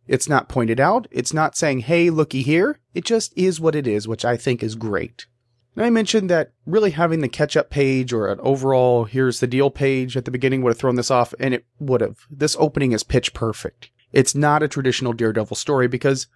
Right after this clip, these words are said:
well, the rules are broken now. Matt's secret is out of the bag. He's revealed to the world, so he's showing up using his Daredevil prowess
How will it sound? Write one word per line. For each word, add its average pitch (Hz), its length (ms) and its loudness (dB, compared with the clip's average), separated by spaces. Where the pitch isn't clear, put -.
well, 160 240 2
the 139 100 0
rules 175 300 0
are 156 40 2
broken 139 380 0
now. 95 280 -10
Matt's 165 300 2
secret 196 360 2
is 123 100 2
out 139 160 4
of 139 80 0
the 123 80 0
bag. 135 540 -4
He's 208 280 -2
revealed 202 380 0
to 190 80 -2
the 151 100 2
world, 139 440 0
so 208 180 0
he's 214 100 0
showing 277 360 2
up 175 180 0
using 202 280 -2
his 165 180 2
Daredevil 175 640 2
prowess 143 640 0